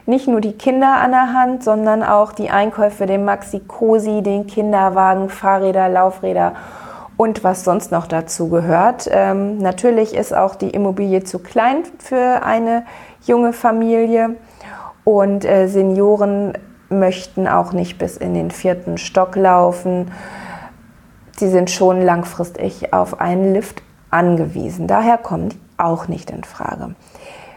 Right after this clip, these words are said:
So, umgekehrt gilt das natürlich auch für ein Haus mit drei Schlafzimmern und angenommen drei Bädern.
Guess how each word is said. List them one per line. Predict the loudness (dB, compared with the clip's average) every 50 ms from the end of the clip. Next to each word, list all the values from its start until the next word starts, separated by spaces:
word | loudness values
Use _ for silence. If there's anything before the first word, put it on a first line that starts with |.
| _
So, | -2 2 2 2
umgekehrt | 4 2 2 2 2 2 0 0 0 -2 -2 -2 -2 -6 -4 0
gilt | 0 0 2 0
das | -2 -2 -2 -4
natürlich | -4 -2 0 0 0 2 2 0 2
auch | 0 0 0
für | -2 -4 -2 -2 -2 -2 -2
ein | -4 -2 -2 -4 -4 0 2
Haus | 4 4 4 2 0 -4 -6
mit | -6 -6 -6 -10
drei | -12 -6 -4 -4 -4 -4
Schlafzimmern | -6 0 2 2 2 2 -2 -6 -4 -2 -2 0 2 0 0 0 -2 -2
und | -2 -2 -2 -2 -4 -6 -12 -20 -20 -20 -20 -20 -20 -20 -20 -20 -20 -20 -20 _ _ _ _ -8 -6
angenommen | -4 0 0 2 2 2 2 2 2 0
drei | 2 2 2 2
Bädern. | 2 2 4 4 4 2 2 -2 -4 -4 -8 -8 -10